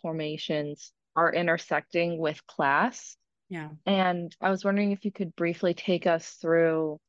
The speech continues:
Speaker 1: um, how you're approaching class and how you're thinking about how those are intersecting.
Speaker 2: Yeah.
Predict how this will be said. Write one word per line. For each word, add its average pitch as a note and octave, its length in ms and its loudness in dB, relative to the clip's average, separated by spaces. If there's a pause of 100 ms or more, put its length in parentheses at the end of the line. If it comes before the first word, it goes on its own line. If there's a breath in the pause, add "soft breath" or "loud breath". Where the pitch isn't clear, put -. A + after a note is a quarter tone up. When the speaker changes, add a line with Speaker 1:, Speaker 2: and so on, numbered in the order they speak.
(180)
Speaker 1:
um, D3+ 480 -4 (100)
how G3 220 0
you're G3 160 0
approaching F3+ 440 -4
class D#3 400 0
and D#3 100 -4
how D#3 300 0
you're D3+ 160 -2
thinking D3+ 400 -4
about C#3+ 220 0
how C#3+ 120 0
those C#3+ 200 2
are C3 180 2 (140)
intersecting. C#3 720 -4 (640)
Speaker 2:
Yeah. D3 340 2